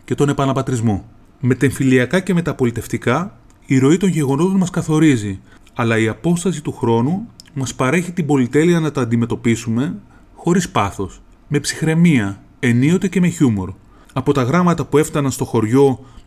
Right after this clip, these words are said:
από το Βουκουρέστι μέσω Αμερικής, προς αποφυγή της λογοκρισίας,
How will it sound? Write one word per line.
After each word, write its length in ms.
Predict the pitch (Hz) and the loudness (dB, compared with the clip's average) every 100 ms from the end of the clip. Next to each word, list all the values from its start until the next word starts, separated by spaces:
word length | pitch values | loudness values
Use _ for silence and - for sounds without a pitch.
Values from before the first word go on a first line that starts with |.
| - | -10
από 200 | 135 135 | -4 -2
το 100 | 123 | 0
Βουκουρέστι 560 | 120 117 120 135 - 123 | -2 2 2 2 0 -2
μέσω 520 | 131 131 135 123 - | -2 0 0 0 -4
Αμερικής, 760 | 117 110 101 - 117 170 - - - - _ | -4 -2 -2 0 2 2 -2 -16 -20 -20 _
προς 220 | 104 - | -6 -4
αποφυγή 400 | 104 107 113 127 | -4 -2 0 0
της 140 | 127 | 0
λογοκρισίας, 840 | 117 101 90 98 - 120 160 180 | 0 0 -2 -8 -2 0 0 -4